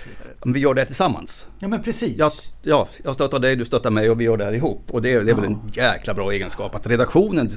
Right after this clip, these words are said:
Speaker 2: ställer upp för varann. Och jag,
Speaker 1: Ja.
Speaker 2: jag tycker det är så jäkla läckert, alltså.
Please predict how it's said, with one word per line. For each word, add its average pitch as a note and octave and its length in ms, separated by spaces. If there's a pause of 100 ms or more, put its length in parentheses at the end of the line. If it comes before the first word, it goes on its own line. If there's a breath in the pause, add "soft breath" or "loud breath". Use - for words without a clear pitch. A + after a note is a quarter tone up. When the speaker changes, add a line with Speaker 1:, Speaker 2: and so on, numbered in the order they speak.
(140)
Speaker 2:
ställer A2+ 260
upp G#2 100
för A2 60
varann. C3+ 380
Och G#2 120
jag, A#2 140
Speaker 1:
Ja. G#2+ 80
Speaker 2:
jag C3 100
tycker C#3+ 160
det B2+ 40
är C3+ 240
så - 0 (260)
jäkla G2 360
läckert, F2+ 360
alltså. - 180